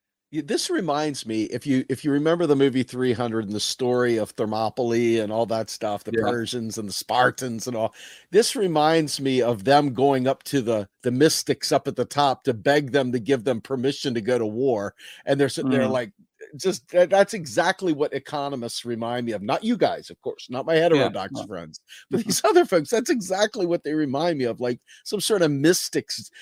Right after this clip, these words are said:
Speaker 1: you know, with warts all over them, lusting over the young girl.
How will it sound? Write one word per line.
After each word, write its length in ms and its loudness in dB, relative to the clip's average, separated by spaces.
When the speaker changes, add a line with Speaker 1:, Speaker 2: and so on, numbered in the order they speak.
Speaker 1:
you 80 0
know, 60 6
with 140 2
warts 460 4
all 160 4
over 280 4
them, 220 -4
lusting 400 0
over 200 -2
the 100 -4
young 300 0
girl. 260 -2